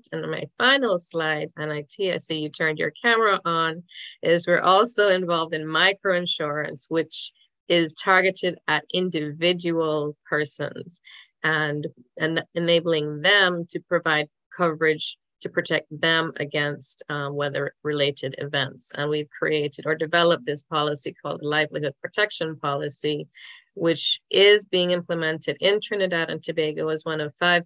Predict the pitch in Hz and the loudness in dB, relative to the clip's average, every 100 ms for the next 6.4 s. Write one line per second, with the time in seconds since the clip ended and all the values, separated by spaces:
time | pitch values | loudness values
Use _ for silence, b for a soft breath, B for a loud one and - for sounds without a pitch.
0 | _ 160 160 156 - 156 151 - 156 151 | _ -4 -4 -6 -6 -6 -4 -4 -2 -4
1 | 165 - B B B _ 156 156 151 147 | -6 -14 B B B _ -2 0 -2 -6
2 | 151 - _ _ _ - - 175 175 170 | -10 -18 _ _ _ -14 -4 2 4 2
3 | 156 160 160 165 165 165 165 165 - - | 2 2 2 2 4 2 -2 -10 -14 -8
4 | 160 156 151 165 165 147 170 175 170 151 | -4 -4 2 2 2 0 0 0 0 -2
5 | 165 160 156 - - 170 - 151 156 185 | 0 0 -4 -8 -2 -4 -2 -4 2 2
6 | 185 180 156 147 | 4 2 0 -6